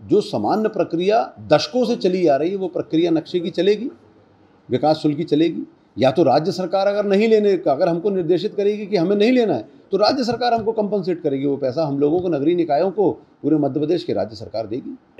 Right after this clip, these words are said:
मैंने आपको सबसे पहली लाइन ये करी कि अवैध कॉलोनियों को ये प्रोत्साहन है,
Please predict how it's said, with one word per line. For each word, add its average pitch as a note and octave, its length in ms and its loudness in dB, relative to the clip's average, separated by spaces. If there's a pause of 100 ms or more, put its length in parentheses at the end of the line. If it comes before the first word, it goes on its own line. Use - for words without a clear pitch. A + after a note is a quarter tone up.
(400)
मैंने E3+ 140 4
आपको G#3 240 0
सबसे A3+ 280 0
पहली F#3+ 260 4
लाइन F#3 240 2
ये E3+ 100 2
करी C3+ 240 -4
कि F#2+ 120 -8
अवैध E3 360 -2
कॉलोनियों C#3 420 -4
को G#3+ 200 -6
ये G#3+ 80 -2
प्रोत्साहन G3 560 0
है, E3+ 260 0